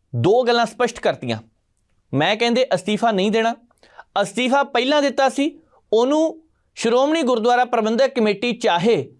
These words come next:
ਤਾਂ ਪ੍ਰਵਾਨ ਕਰ ਸਕਦੀ ਹੈ। ਦੂਸਰੀ ਗੱਲ, ਉਹ ਕਹਿੰਦੇ ਆ ਕਿ ਇੱਕ ਟੋਲਾ ਆ, ਲੀਡਰਾਂ ਦਾ ਇੱਕ ਟੋਲਾ ਜਿਹੜਾ ਉਹਨਾਂ ਦੇ ਪਿੱਛੇ ਪਿਆ, ਜਿਹੜਾ ਕਿਰਦਾਰ ਕੁਰਸ਼ੀ ਕਰਨ ਦੀ ਕੋਸ਼ਿਸ਼ ਕਰ ਰਿਹਾ। ਜਿਹੜੀ ਇਹ ਕਿਰਦਾਰ ਕੁਰਸ਼ੀ ਕੀਤੀ ਜਾ ਰਹੀ ਹੈ,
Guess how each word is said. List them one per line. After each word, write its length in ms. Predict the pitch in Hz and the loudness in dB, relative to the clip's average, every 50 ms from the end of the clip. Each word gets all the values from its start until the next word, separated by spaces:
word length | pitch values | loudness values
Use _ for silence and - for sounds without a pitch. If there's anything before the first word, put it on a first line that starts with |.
| _ - | _ -4
ਤਾਂ 120 | - 214 226 | -2 -2 -2
ਪ੍ਰਵਾਨ 480 | 226 - 226 208 190 180 180 190 202 | -2 -2 -2 0 0 0 -2 -2 -4
ਕਰ 220 | 190 - 226 208 180 | -4 -2 -2 -2 0
ਸਕਦੀ 420 | - 180 151 127 117 127 120 107 | 0 -2 -2 -2 0 -2 -2 -2
ਹੈ। 60 | - - - _ _ _ - - _ _ - 127 | -2 -4 -10 _ _ _ -20 -20 _ _ -2 0
ਦੂਸਰੀ 400 | 127 208 285 269 - 339 339 285 | 0 2 0 0 0 0 0 0
ਗੱਲ, 200 | 220 170 117 104 - _ _ _ _ _ - - - - _ - | 0 -2 -2 -4 -8 _ _ _ _ _ -20 -20 -20 -12 _ -4
ਉਹ 80 | 254 247 | -2 -2
ਕਹਿੰਦੇ 300 | 277 269 277 269 302 294 | 0 0 0 2 2 2
ਆ 140 | 269 269 - - _ - - _ _ - | 2 0 -2 -4 _ -20 -20 _ _ -4
ਕਿ 120 | - 277 | -2 -2
ਇੱਕ 340 | 302 - - 262 285 277 320 | -2 0 0 -2 -2 0 -2
ਟੋਲਾ 460 | 320 - - - 233 226 220 214 214 | -4 -4 -2 0 0 2 2 2 2
ਆ, 300 | 214 202 175 185 240 202 123 - - _ _ _ _ _ _ _ _ - - | 2 2 2 2 2 0 -2 -6 -14 _ _ _ _ _ _ _ _ -2 -2
ਲੀਡਰਾਂ 480 | 143 170 208 220 185 180 254 262 269 | 0 0 0 0 0 0 0 0 2
ਦਾ 140 | 269 277 269 - - | 2 2 0 2 0
ਇੱਕ 200 | 240 240 240 262 | -2 0 0 -4
ਟੋਲਾ 540 | - - 208 185 185 196 208 226 262 269 - _ _ _ _ - 143 | -2 0 0 2 2 2 2 2 0 -2 -6 _ _ _ _ -6 -2
ਜਿਹੜਾ 320 | 127 190 220 247 277 277 | 0 2 2 4 2 2
ਉਹਨਾਂ 280 | - - 214 226 240 247 | 0 0 0 0 0 2
ਦੇ 100 | 262 262 | 0 0
ਪਿੱਛੇ 400 | 262 - - - - - 220 226 | -2 -2 -8 -4 0 0 0 0
ਪਿਆ, 300 | 226 233 240 247 247 247 _ _ _ _ _ _ - | 2 0 0 0 -2 -4 _ _ _ _ _ _ -2
ਜਿਹੜਾ 220 | 160 208 247 277 | 0 2 2 0
ਕਿਰਦਾਰ 640 | 277 277 - _ - - 233 202 190 190 190 202 220 | -2 -2 -10 _ -4 -2 -2 0 0 0 2 0 0
ਕੁਰਸ਼ੀ 340 | 208 - 240 214 - 262 254 | -2 -4 -4 -2 -2 -4 -2
ਕਰਨ 220 | - 254 226 220 | 0 0 0 0
ਦੀ 100 | 214 247 | -2 -4
ਕੋਸ਼ਿਸ਼ 440 | 233 - - 185 180 - - 196 - | -2 0 0 0 2 0 -2 -4 -2
ਕਰ 140 | - 233 220 | 0 0 2
ਰਿਹਾ। 220 | 226 214 240 - - - _ _ _ _ - - _ _ - | 2 2 0 -2 -2 -8 _ _ _ _ -20 -20 _ _ -4
ਜਿਹੜੀ 260 | 135 160 226 262 311 | 0 0 0 0 0
ਇਹ 80 | 320 320 | -2 -2
ਕਿਰਦਾਰ 400 | 311 277 262 214 226 226 233 233 | -2 -2 0 0 2 0 0 0
ਕੁਰਸ਼ੀ 280 | 233 262 - - 277 | 0 -2 -2 -2 -2
ਕੀਤੀ 300 | - - 269 233 277 302 | -2 -4 -4 -2 0 0
ਜਾ 180 | 247 254 226 214 | 0 2 0 0
ਰਹੀ 180 | 202 226 214 | 0 0 0
ਹੈ, 40 | 165 | 0